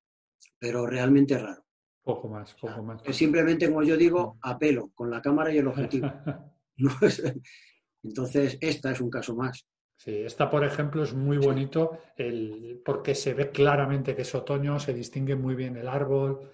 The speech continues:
Speaker 2: eh,
Speaker 1: Ujú.
Speaker 2: pero eso, no, no, no muestras nada evidente, pero se distingue muy bien.
Speaker 1: Sí, esta solo quería captar la esencia del otoño de una forma también eso, muy simplificada,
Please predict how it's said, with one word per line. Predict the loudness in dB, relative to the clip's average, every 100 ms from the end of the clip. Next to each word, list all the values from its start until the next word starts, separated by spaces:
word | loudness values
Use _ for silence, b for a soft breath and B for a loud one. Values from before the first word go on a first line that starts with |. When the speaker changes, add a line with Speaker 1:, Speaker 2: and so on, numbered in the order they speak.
| B B _
Speaker 2:
eh, | -4 -2 -2 -2
Speaker 1:
Ujú. | -2
Speaker 2:
pero | -2 -2 -2
eso, | -4 -8 -8
no, | -8 -6 -8
no, | -10 -6
no | 0 2
muestras | 4 2 2 0 0 0
nada | -2 -2 -4 -6
evidente, | -6 -4 -4 -4 -4
pero | -4 -4
se | -6
distingue | -8 -10 -10 -8 -8
muy | -12 -16
bien. | -18 -18 _ _ _ _ _ -10
Speaker 1:
Sí, | -6 -4
esta | -4 -4 -2
solo | 2 6
quería | 6 6
captar | 4 -2 0 0
la | 2 2
esencia | 2 2 2
del | 2 0
otoño | 6 8 8
de | 6
una | 0
forma | -2 0 0 0 -4 -8
también | -8 -6 -6
eso, | -4 -4
muy | 0
simplificada, | 0 0 -6 -6 -4 -2 -2